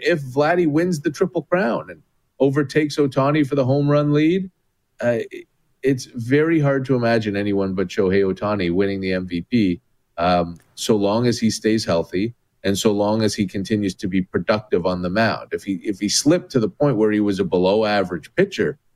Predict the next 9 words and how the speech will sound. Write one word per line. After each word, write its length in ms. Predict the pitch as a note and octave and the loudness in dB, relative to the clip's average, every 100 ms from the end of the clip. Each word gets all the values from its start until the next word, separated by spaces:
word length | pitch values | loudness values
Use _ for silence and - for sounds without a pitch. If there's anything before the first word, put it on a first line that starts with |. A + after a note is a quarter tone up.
| _ - | _ -2
and 100 | G2 | 0
having 340 | G#2 F#2 F#2 | 2 0 0
an 120 | F2 | -2
incredible 680 | F2 E2+ - G2 E2+ E2+ D#2+ | -4 -2 0 0 0 0 -2
season 420 | - A#2+ G2+ F#2+ | 0 0 0 -2
at 140 | E2 - | -6 -8
the 60 | |
plate 400 | - F2+ D#2+ F2 _ - | -4 0 0 -2 _ 0
where 420 | F2+ E2+ D#2+ | 2 2 -2